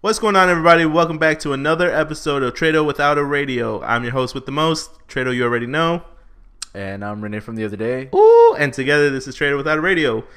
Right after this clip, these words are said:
Speaker 1: Um, right off the bat, bro, let's go in with the, uh,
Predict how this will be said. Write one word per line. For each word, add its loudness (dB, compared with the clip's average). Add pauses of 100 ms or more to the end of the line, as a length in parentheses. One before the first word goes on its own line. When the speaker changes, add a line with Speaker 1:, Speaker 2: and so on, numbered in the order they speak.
(300)
Speaker 1:
Um, 0
right 4
off -4
the -6
bat, 4
bro, 2
let's -4
go 2
in 0
with -4
the, -6
uh, -2